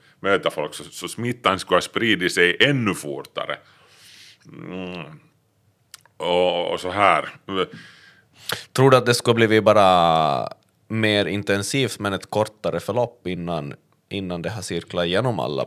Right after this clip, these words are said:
Speaker 2: människor och,
Speaker 1: Ja.
Speaker 2: och fler har fått antikroppar naturligt tidigare? Och
Speaker 1: Ja, ja, helt säkert. Alltså det, det, det är ju, man behöver bara titta på, vet du, på spanska sjukan nittonhundraarton,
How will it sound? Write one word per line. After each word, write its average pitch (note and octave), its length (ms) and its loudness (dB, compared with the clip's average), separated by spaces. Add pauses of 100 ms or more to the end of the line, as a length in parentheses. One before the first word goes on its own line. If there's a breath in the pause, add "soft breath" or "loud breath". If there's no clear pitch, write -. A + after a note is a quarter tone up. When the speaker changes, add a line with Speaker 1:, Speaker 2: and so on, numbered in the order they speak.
Speaker 2:
människor A#1 480 -10
och, C#2+ 220 -6 (140)
Speaker 1:
Ja. A2 480 6 (380 loud breath)
Speaker 2:
och F#2 160 -2
fler F#2+ 320 2
har F#2 100 -2
fått - 320 -6
antikroppar E2 640 -4
naturligt E2 600 -8
tidigare? D#2+ 600 -6
Och D2 120 -14 (140)
Speaker 1:
Ja, A#2+ 260 6
ja, A#2+ 120 6
helt A2+ 280 4
säkert. F#2 540 4
Alltså F#2+ 220 0
det, G2 380 4 (600)
det, F#2 400 2
det G2+ 140 0
är G2+ 60 6
ju, G2 140 2
man G2 220 -6
behöver G2 280 2
bara F#2+ 220 0
titta F#2 340 -6
på, F2 280 -2 (840 soft breath)
vet D#2 200 -12
du, F2 80 -6
på D#2+ 400 0
spanska G2+ 520 0
sjukan D#2 580 -4
nittonhundraarton, D2+ 1000 -4